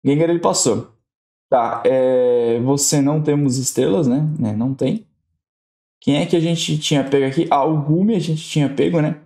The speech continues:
Ó, temos aqui um Gumi. Podemos botar ele também em cinco estrelas. São Pokémons de ranking S, esses Pokémons que já vale um pouco mais a pena a gente tá fazendo esse level up, né? Aqui, ó. Já vamos fazer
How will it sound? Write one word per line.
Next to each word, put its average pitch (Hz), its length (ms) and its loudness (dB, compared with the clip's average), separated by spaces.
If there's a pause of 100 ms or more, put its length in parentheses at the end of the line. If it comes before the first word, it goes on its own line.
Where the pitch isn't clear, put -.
(500)
Ó, - 80 -20 (100)
temos 123 240 -2
aqui 123 180 -4
um 139 160 0
Gumi. 170 300 -2 (300)
Podemos 127 260 0
botar 127 260 0
ele 127 100 -2
também 139 300 0
em 143 40 0
cinco 147 320 -2
estrelas. 147 400 -4 (200)
São 196 200 0
Pokémons 208 440 0
de 180 80 0
ranking 190 360 0
S, 180 300 0
esses 170 100 -10
Pokémons 165 440 0
que 160 80 -4
já 160 200 0
vale 147 260 0 (320)
um 147 80 0
pouco 151 300 -2
mais 143 300 0
a 175 80 0
pena 165 320 0
a 143 40 0
gente 127 260 -2
tá 131 120 0
fazendo 127 360 0
esse 127 240 -2
level 127 380 0
up, 117 200 -4
né? 117 180 -2 (380)
Aqui, - 300 -14
ó. - 40 -18 (680)
Já 123 140 -2
vamos 110 240 0
fazer 113 480 -2